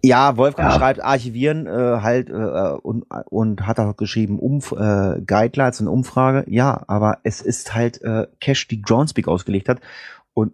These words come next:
Speaker 1: äh, Groundspeak sind nun mal Betreiber der Seite und, äh, auch, ähm, Verfasser der Guidelines. Und wenn die, äh, mit, die können auch im Endeffekt tun und lassen, was sie wollen. Und wenn die, we-, wenn die einen Cache rauslegen und sagen, „Ich lege den Cache direkt auf die Bahngleise“, äh, dann machen die das.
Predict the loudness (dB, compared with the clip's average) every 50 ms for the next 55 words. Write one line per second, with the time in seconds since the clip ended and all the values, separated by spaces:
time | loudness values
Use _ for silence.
0 | _ -2 -2 0 2 2 2 2 2 0 -4 -2 0 0 0 0 -2 -6 -6 0
1 | 0 0 0 0 0 0 2 2 2 0 -2 -2 0 0 0 2 2 2 0 0
2 | 0 0 0 0 0 0 -2 -2 -2 -4 -6 -6 -4 -4 -2 -2 -4 -6 -8 -8
3 | -8 -8 -6 -6 -4 -4 -6 -6 -10 -14 -20 -20 _ _ _ -20 -20 _ -20 -20
4 | -20 _ _ _ _ _ _ _ _ _ _ 0 0 2 2 2 2 2 2 4
5 | 4 2 2 2 0 0 0 0 2 0 2 2 2 0 0 0 0 0 0 2
6 | 0 0 0 0 0 0 0 0 0 0 0 2 0 0 -2 -4 -6 -8 -8 -8
7 | -10 -10 -10 -8 -4 -2 -2 2 2 2 2 2 0 -2 0 0 0 0 0 -2
8 | -2 -2 0 2 2 4 2 0 0 0 0 0 0 2 2 2 2 2 0 -2
9 | -6 -10 -12 -12 -12 -12 -12 -12 -12 -14 -14 -14 -10 -4 -2 0 2 2 2 2
10 | 2 0 0 -2 -2 -2 -2 -2 -2 2 2 2 2 2 2 0 0 0 0 0
11 | -2 0 0 0 0 0 0 -2 -4 -4 -2 0 0 0 2 2 2 2 2 0
12 | -4 -4 -2 -2 -2 0 0 -4 -2 -2 -2 -4 -2 0 -2 0 0 0 -2 -2
13 | 0 0 2 2 2 2 2 0 -2 -2 -4 -2 -2 -4 -4 -4 -2 -4 -4 -4
14 | -4 -4 0 0 0 0 0 -2 0 0 0 0 0 0 -2 -4 -4 -8